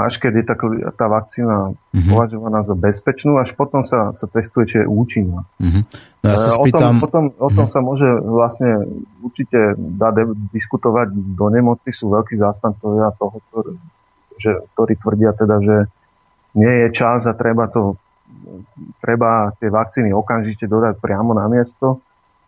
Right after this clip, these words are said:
Speaker 1: A sú zase takí ľudia, ktorí sú oveľa opatrnejší a tvrdia, že nejaké neuvážené použitie vakcíny, ktorá by sa neskôr ukázala nejakým spôsobom nebezpečná, by malo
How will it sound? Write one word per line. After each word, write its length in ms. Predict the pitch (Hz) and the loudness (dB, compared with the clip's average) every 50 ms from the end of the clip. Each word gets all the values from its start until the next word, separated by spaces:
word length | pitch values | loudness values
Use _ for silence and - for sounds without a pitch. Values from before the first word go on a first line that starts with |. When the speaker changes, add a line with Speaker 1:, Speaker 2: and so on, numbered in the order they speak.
| _ _ _ | _ _ _
Speaker 1:
A 100 | - 104 | -12 -10
sú 200 | 95 - - 123 | -4 0 2 2
zase 260 | 117 123 123 - - | 2 2 0 -2 -4
takí 320 | 110 - 123 117 - - 127 123 117 110 101 78 - | -2 -2 -2 -2 -2 -2 -2 -2 -2 -2 -4 -8 -6
ľudia, 360 | - 113 113 117 110 120 120 | -4 -2 -2 0 2 0 0
ktorí 520 | 113 120 123 120 117 120 120 117 113 107 | 0 0 2 2 4 4 4 2 2 0
sú 160 | 104 - 123 117 | -2 0 0 2
oveľa 320 | 107 110 123 117 107 107 | 2 2 2 2 2 2
opatrnejší 520 | 107 - 117 - 117 117 120 120 117 - | 0 -2 -4 -4 -2 0 0 0 0 0
a 120 | 117 104 101 | -2 -2 -2
tvrdia, 340 | - 110 107 110 113 117 110 | -4 -6 -4 0 0 2 2
že 280 | 104 107 117 110 107 107 - _ _ _ _ _ _ _ _ | 2 2 2 2 2 0 -6 _ _ _ _ _ _ _ _
nejaké 240 | - 113 104 107 - | -4 -4 -2 0 2
neuvážené 880 | 120 113 113 131 139 135 131 131 123 123 117 120 123 120 117 113 113 107 - _ _ _ _ _ | 2 4 4 4 4 4 2 2 2 2 0 0 0 0 2 0 0 -2 -6 _ _ _ _ _
použitie 500 | - 131 139 143 131 123 - - - 117 | 0 0 2 2 0 -2 -4 -4 -4 -2
vakcíny, 800 | 107 110 113 120 - - - - 127 123 120 117 117 113 107 107 | 0 0 0 -2 -4 -10 -10 -6 -4 -2 0 0 0 -2 -4 -4
ktorá 240 | - 117 107 107 | -4 -2 0 0
by 120 | 107 104 110 | 0 -2 -4
sa 160 | 104 - 117 | -4 -4 -4
neskôr 400 | 104 107 113 - - - 123 110 | -2 -2 -4 -4 -4 -4 -2 -2
ukázala 720 | 101 101 101 123 110 110 104 104 110 107 110 104 113 107 - _ _ _ _ _ _ _ - | -2 -2 -2 -2 -2 0 0 0 0 0 0 0 -2 -6 -10 _ _ _ _ _ _ _ -6
nejakým 340 | 107 110 113 107 - 117 107 | -4 -4 -4 -2 -2 -4 -6
spôsobom 560 | 101 - - 113 110 110 - - 110 104 107 | -4 -4 -2 -2 -2 -2 -2 -2 -2 0 0
nebezpečná, 680 | 101 101 104 120 120 - - 120 107 113 - - 110 104 | 0 2 2 0 0 0 -2 -4 -4 -2 -2 -2 -2 0
by 100 | 104 104 | 0 2
malo 280 | 101 104 104 107 107 | 2 2 2 2 2